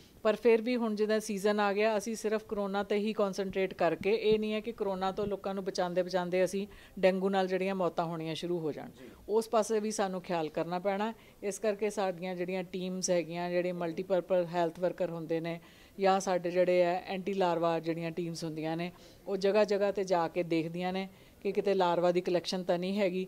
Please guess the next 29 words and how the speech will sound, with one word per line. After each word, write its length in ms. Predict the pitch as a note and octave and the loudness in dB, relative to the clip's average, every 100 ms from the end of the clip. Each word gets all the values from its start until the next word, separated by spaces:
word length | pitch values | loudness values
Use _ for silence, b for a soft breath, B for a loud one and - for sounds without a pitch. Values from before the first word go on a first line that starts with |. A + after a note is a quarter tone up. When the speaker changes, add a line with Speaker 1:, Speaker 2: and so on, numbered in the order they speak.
| - | -6
Speaker 1:
ਲੋਕਾਂ 300 | F#3+ F#3 G3 | -4 -2 0
ਨੂੰ 140 | F3+ F3 | -2 2
ਗਾਈਡ 240 | F3 F3+ | 4 4
ਕਰਦੀਆਂ 420 | F3+ F3+ E3+ F3 | 4 0 0 -4
ਨੇ, 140 | F3+ F3+ | -2 -2
ਲੋਕਾਂ 300 | F3 E3+ F3+ | -2 -2 -2
ਨੂੰ 120 | F3 | -2
ਅਵੇਅਰ 240 | E3 F3+ | 0 0
ਕਰਦੀਆਂ 440 | G3 F#3 E3 E3+ F3 | 0 -2 -2 -6 -6
ਨੇ 100 | F3 | -6
ਕਿ 160 | F3+ | -2
ਇਸ 140 | E3+ E3+ | -4 -4
ਬਿਮਾਰੀ 360 | F3 E3+ D#3+ | -6 -4 -4
ਤੋਂ 120 | E3+ F3 | -2 -2
ਆਪਾਂ 200 | E3 D#3+ | -4 -6
ਕਿਸ 180 | F#3 | -6
ਤਰ੍ਹਾਂ 180 | F#3+ G#3 | -6 -4
ਬਚਣਾ 360 | F#3 F3 E3 E3+ | -2 -2 -4 -6
ਹੈ 80 | E3 B | -8 B
Speaker 2:
ਜੀ। 80 | B2 - | -14 -2
Speaker 1:
ਔਰ 160 | F#3+ F#3 | 0 0
ਜਿੱਥੇ 380 | F3+ G#3+ B3 | -2 -4 -2
ਲਾਰਵਾ 380 | A3 F#3+ E3+ F3 | 0 2 2 2
ਪਾਇਆ 260 | E3+ E3+ E3 | 2 0 0
ਜਾਂਦਾ 280 | E3 D#3 E3 | -2 -2 -2
ਹੈ, 100 | E3+ B B - | -4 B B -4
ਉਹਨੂੰ 300 | G3 G3 F#3+ | -2 0 2
ਉਹ 200 | F#3 F#3 | 2 2
ਜਿਹੜਾ 380 | E3 F3 E3+ | 2 4 4